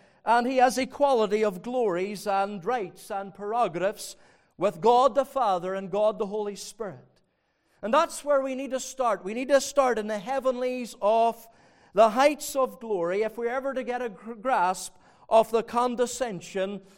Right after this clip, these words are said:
of the Son of God. Now, this morning I want to, us to continue looking at the descent of the Word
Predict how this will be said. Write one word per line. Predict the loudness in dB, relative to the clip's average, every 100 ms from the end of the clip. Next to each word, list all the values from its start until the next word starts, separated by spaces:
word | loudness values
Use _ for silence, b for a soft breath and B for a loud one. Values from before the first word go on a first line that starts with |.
| b b
of | 0 0 -2
the | -10
Son | -8 -6 -4
of | -6 -6
God. | -6 -6 -14 _ _ _ _ _ _ _
Now, | 2 4
this | 4 0
morning | 2 4 4
I | 2
want | 2 2
to, | 0 0
us | 2 2 0
to | -6
continue | -6 -4 -6 -2 0
looking | 0 0 0 -2
at | -2
the | -4
descent | -10 -4 -4 -4
of | -6
the | -6
Word | -2 0 0 -2